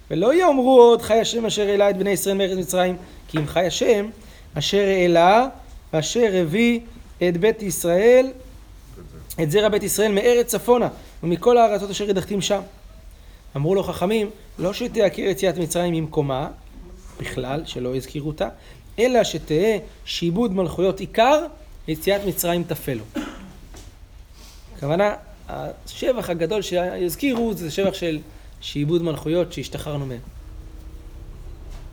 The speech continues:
אז פה רואים, גם כן כדעת שמואל בגמרא, וכמו שהרמב"ם פוסק בהלכות מלכים, אין בין העולם הזה לימות המשיח, אלא שיעבוד מלכויות בלבד. הגמרא אומרת, ימות המשיח,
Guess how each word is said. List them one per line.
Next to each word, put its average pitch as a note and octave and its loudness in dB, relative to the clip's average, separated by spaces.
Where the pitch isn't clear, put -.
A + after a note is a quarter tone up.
אז - -8
פה - -2
רואים, F3 2
גם F3+ 0
כן D#3 -4
כדעת D3+ -2
שמואל E3+ -2
בגמרא, C#3 -2
וכמו D#3 -6
שהרמב"ם D3 -4
פוסק D3 -8
בהלכות D3 -6
מלכים, D3+ -6
אין G#3+ 0
בין E3+ 2
העולם D#3+ 0
הזה D3+ -2
לימות D#3 -4
המשיח, F3 -4
אלא G#3+ -4
שיעבוד F3 -4
מלכויות D#3 -4
בלבד. B2+ -8
הגמרא B2 -2
אומרת, A#3 0
ימות F#3+ 2
המשיח, F3+ 2